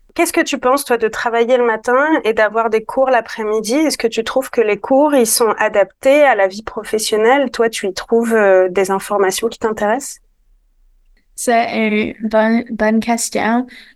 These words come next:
Speaker 2: Um, je pense que ça juste dépend. Like, c'est, as of maintenant, c'est bon, mais des fois, si c'est un, comme,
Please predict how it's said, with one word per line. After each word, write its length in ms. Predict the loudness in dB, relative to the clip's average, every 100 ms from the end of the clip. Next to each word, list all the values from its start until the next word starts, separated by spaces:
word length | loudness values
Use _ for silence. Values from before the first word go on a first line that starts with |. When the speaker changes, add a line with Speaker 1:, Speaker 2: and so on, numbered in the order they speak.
| _
Speaker 2:
Um, 420 | 0 4 2 0 -6 -20 _ _ _ _ -8
je 140 | -4
pense 360 | -2 0 0 0
que 60 |
ça 60 | 0
juste 240 | 0 0
dépend. 600 | 0 0 -2 -2 0 0 0
Like, 300 | -2 -4 -6
c'est, 260 | -4 -4 -4 _ _ _ _ _ -4
as 260 | 0 0
of 120 | -2 -4 -6 -10 -4
maintenant, 580 | 0 0 0 0 2 0
c'est 240 | 0 0
bon, 220 | 2 2
mais 220 | 2 2 0
des 280 | 0 -2 0
fois, 260 | 2 2 0 -12 -10
si 180 | -4 0
c'est 440 | 2 2 -2 -6 _ _ -20 _
un, 240 | 0 2 2
comme, 460 | 2 2 0 -4